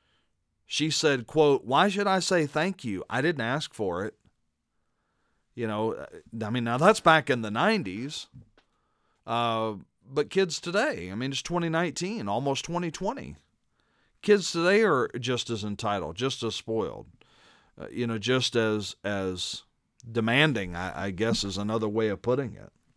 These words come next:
So, you know, a lot of times it's, uh, it just makes you scratch your head. It just makes you stop and think, you know, why do people act the way that they do?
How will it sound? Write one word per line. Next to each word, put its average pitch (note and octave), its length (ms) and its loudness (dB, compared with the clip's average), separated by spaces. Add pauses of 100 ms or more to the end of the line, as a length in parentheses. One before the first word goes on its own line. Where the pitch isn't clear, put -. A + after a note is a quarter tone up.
(1040)
So, B2 640 4
you D#3+ 120 4
know, C#3+ 120 8
a C3+ 40 8
lot F3+ 200 8
of C#4+ 100 2
times A#2 460 -2
it's, - 280 -2
uh, G#2+ 480 0 (840)
it C#3+ 100 2
just G3 280 2
makes G3 260 0
you C#3+ 80 -2
scratch C#3 400 2
your A2+ 100 0
head. D3 300 4
It F#2+ 80 -6
just C#3+ 240 -4
makes D3+ 260 -2
you A#2+ 80 -6
stop B2+ 340 0
and G#2+ 180 -4
think, D#3 440 -2 (380)
you D3+ 80 0
know, C#3 100 2
why C3+ 300 4
do G#3+ 140 0
people C3 440 0
act A2+ 240 0
the B2+ 100 0
way G#2 180 0
that G#2+ 200 -6
they C3 160 0
do? D#3+ 400 -6